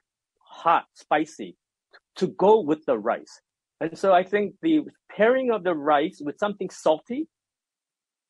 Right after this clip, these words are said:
is a, is magic. And so Spam just happens to, for particular historical reasons,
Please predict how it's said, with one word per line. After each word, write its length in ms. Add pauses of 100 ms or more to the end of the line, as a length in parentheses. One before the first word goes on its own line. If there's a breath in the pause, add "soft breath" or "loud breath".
(260)
is 560
a, 280 (160)
is 240
magic. 480 (340)
And 160
so 280
Spam 560
just 140
happens 440
to, 160
for 320 (560)
particular 420
historical 500
reasons, 520